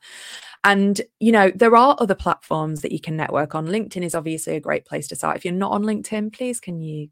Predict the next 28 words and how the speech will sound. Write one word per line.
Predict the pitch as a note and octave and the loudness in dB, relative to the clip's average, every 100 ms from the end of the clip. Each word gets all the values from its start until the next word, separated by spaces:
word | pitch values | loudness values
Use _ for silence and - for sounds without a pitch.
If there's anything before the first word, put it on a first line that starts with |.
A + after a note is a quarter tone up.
| - | -12
get | D3 | -12
on | D#3 D3+ | -8 -8
there? | D3+ D3+ - - - - - | -8 -10 -16 -20 -20 -12 4
Um, | F#3+ F#3 F3+ F3 - - - | 6 8 4 0 -4 -12 -2
and | G#3 G#3 | 0 4
in | A#3+ B3+ | 4 4
this | C4+ C4 - | 2 2 4
webinar | G3 G3 F#3 E3+ | 4 4 2 2
that | E3 | 0
I'm | E3+ | -4
gonna | E3+ D#3 | -4 -2
run, | E3 D#3+ D#3+ - | 0 0 -2 -6
I'm | D#3+ | -6
gonna | D#3+ E3+ | -4 -6
talk | - E3+ E3 - | -4 -4 -4 -4
about, | E3 D#3 D#3 D3 - _ | -2 0 0 -2 -6 _
you | E3 | -10
know, | D#3+ D3+ D3+ | -6 -8 -8
top | - A3+ - | -2 -2 -2
tips, | - E3 G3+ - - - - _ | -6 0 0 -2 -12 -12 -14 _
what | D#3+ G3 - | -4 -4 -4
to | G#3+ | 0
do, | E3+ E3 E3+ G3+ | 2 4 2 0
what | F#3+ E3 | 0 0
not | F3+ - - | -2 -8 -10
to | E3 | -8
do, | D#3+ D#3+ F3+ G3 - - - - | -4 -2 -4 -6 -14 -20 -14 0
um, | F3+ F3 E3+ E3+ | 2 2 0 -6